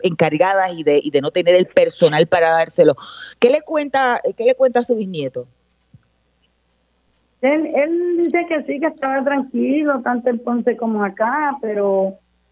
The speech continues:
Speaker 2: lo que yo visi-, visi-, eh, ¿cómo se dice?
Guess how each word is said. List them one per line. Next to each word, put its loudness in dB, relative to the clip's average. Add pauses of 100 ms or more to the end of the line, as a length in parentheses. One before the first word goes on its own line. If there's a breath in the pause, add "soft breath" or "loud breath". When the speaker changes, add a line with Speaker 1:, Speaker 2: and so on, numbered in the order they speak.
(160)
Speaker 2:
lo 0
que -2
yo -2
visi-, -4
visi-, 0
eh, -2
¿cómo 0
se -2
dice? -4